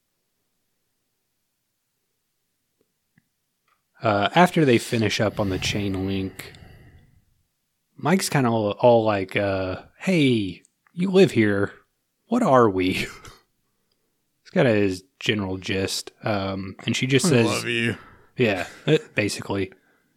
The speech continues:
Speaker 1: She says, "You are my designated fuck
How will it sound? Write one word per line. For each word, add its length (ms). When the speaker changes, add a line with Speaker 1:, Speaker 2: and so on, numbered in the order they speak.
Speaker 1:
She 180
says, 460
"You 300
are 140
my 340
designated 720
fuck 600